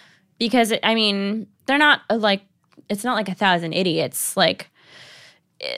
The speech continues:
they're, these are people who think and live and, and work and have been on this planet for a while. And so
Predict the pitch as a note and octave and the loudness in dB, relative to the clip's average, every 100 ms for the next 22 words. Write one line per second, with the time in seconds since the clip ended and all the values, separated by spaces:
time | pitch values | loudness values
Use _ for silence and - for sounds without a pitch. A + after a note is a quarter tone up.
0 | - G3+ G#3+ F#3+ - C4+ A#3 F3+ - - | -6 0 0 0 -2 0 2 0 -6 -12
1 | - G#3 G3+ F#3+ G3+ E3+ D#3 F3+ - - | -6 -2 0 2 2 0 -2 -6 -6 -2
2 | F3 G3+ - - - - F#3 E3 - F3 | 0 -2 -8 -14 -10 -4 -2 -2 -6 -2
3 | D#3+ F3 F#3+ D#3 D#3+ F3 D#3 - F3 E3+ | 0 0 0 -4 -4 -4 -6 -4 -2 0
4 | E3+ D#3+ G3 - - - - F#3 F#3 F3 | 2 2 0 -8 -16 -10 -4 0 -2 -4
5 | - F#3+ E3+ E3 E3 - _ - E3+ D#3+ | 0 0 2 -2 -4 -10 _ -4 0 2
6 | F#3+ - G#3 G3+ - F3+ F3 F#3 F#3 F3+ | 2 0 -8 -6 0 2 2 0 -4 0
7 | E3 E3 G3 A3 _ - - F#3 G3 G3+ | 0 2 0 -2 _ -20 -8 -2 0 2
8 | G3 F3+ F3 E3+ E3+ | 4 4 2 0 -4